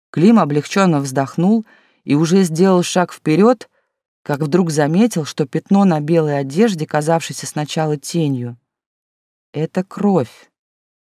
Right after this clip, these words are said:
Он охнул и громко икнул. Фигура резко развернулась, бросилась к решётке, врезалась в неё —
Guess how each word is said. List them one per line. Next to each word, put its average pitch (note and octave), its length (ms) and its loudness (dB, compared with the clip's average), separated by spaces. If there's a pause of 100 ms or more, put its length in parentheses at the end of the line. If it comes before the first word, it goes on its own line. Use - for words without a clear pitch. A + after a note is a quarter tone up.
(360)
Он C#3 300 -2
охнул C#3+ 560 -4
и D3 80 -8
громко E3 560 -2
икнул. C#3 460 -4 (640)
Фигура D#3+ 360 2
резко D3+ 340 -2
развернулась, D3+ 800 0 (400)
бросилась D#3 540 0
к - 80 -8
решётке, D#3 600 -4
врезалась D#3+ 560 2
в - 40 -18
неё — C#3+ 380 -2